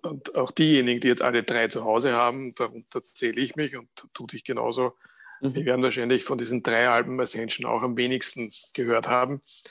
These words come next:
Speaker 1: Äh, das spricht nicht gegen die Musik, es spricht, oder es, es, es, ähm, ist nur ein Hinweis darauf, dass die Musik natürlich gewisserweise anstrengend ist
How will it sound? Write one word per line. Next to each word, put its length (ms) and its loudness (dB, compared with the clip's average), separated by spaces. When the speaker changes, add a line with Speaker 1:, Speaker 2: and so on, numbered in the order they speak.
Speaker 1:
Äh, 640 2
das 380 -6
spricht 380 -2
nicht 200 -8
gegen 220 0
die 60 -2
Musik, 500 -2
es 280 0
spricht, 920 -4
oder 220 2
es, 260 0
es, 240 -2
es, 500 -2
ähm, 380 0
ist 160 -2
nur 120 0
ein 100 0
Hinweis 460 0
darauf, 540 0
dass 160 -2
die 80 -8
Musik 300 -4
natürlich 480 -6
gewisserweise 1400 0
anstrengend 560 -2
ist 340 -6